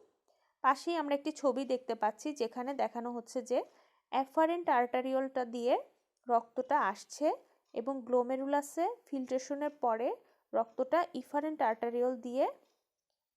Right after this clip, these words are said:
আহ, এই ক্যা-, বোম্যান্স ক্যাপসুল থেকে বাইরে যাচ্ছে এবং এখানে গ্লোমেরুলার ফিল্টার যেটা,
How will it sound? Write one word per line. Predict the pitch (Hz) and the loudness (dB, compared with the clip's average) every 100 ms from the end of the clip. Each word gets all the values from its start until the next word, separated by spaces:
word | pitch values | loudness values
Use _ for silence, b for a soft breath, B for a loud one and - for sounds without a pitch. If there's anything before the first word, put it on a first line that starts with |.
| _ | _
আহ, | - 214 202 185 _ _ _ _ _ _ _ _ - | -6 -4 -4 -8 _ _ _ _ _ _ _ _ -12
এই | - 95 - _ _ _ - | -10 -10 -12 _ _ _ -2
ক্যা-, | 233 | -2
বোম্যান্স | 214 254 254 254 - | 2 0 2 -4 -4
ক্যাপসুল | - - 277 | -6 -4 -6
থেকে | 262 269 320 370 | -4 -4 -4 0
বাইরে | 208 190 196 | 2 2 0
যাচ্ছে | 180 185 - - | -4 -6 -8 -8
এবং | - 240 240 | -6 -6 -6
এখানে | 254 277 302 339 | -8 -6 -4 -4
গ্লোমেরুলার | 339 254 254 285 302 311 | 2 2 4 0 0 0
ফিল্টার | 294 - 277 269 254 185 | -2 -4 -4 -2 -4 -4
যেটা, | 196 190 233 | -8 -2 0